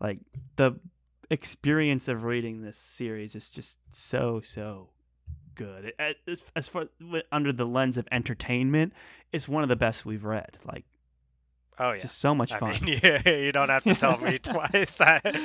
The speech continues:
Speaker 2: I, yeah. No, we had, <laughs> we had a listener reach out for some recs and was like, "What do you suggest?"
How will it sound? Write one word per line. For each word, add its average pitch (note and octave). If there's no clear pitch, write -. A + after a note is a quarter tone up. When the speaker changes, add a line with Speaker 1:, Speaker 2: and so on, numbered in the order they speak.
Speaker 2:
I, C3
yeah. A#2+
No, B2+
we B2+
had, C#3+
<laughs> -
we C#3
had D#3
a D3+
listener D#3+
reach D3+
out C#3
for C3
some B2+
recs C#3+
and D#3+
was C3+
like, C3
"What A3+
do C#4+
you G#3
suggest?" B2